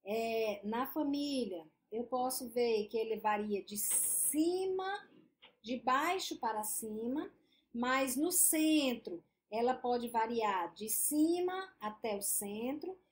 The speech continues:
e no período ela varia do centro,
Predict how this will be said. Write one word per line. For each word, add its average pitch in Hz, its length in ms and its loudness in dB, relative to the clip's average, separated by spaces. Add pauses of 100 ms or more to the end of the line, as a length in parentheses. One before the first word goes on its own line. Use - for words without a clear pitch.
(280)
e 339 160 6
no 349 220 6
período 294 880 2
ela 240 220 -2
varia 240 420 -2
do 233 160 -8
centro, 359 880 -2